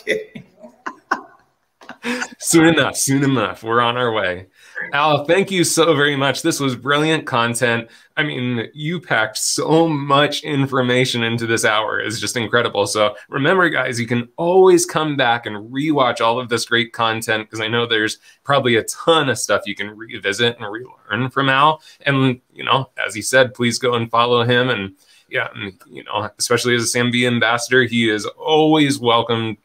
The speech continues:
Speaker 2: or always open to, uh, hearing from you guys. So please reach out to him.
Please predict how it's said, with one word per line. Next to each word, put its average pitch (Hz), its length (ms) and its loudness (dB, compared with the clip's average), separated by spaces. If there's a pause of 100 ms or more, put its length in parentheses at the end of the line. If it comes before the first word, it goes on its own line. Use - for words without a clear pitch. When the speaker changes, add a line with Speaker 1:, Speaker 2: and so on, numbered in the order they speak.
Speaker 2:
or 107 260 -2 (320)
always 160 560 2
open 117 540 0
to, 113 340 -2 (140)
uh, 104 220 0
hearing 110 320 0
from - 200 -14
you 65 80 -12
guys. - 300 -6
So 98 140 -6
please 107 320 -10
reach 101 200 -6
out 92 240 -4
to - 100 -18
him. - 280 -14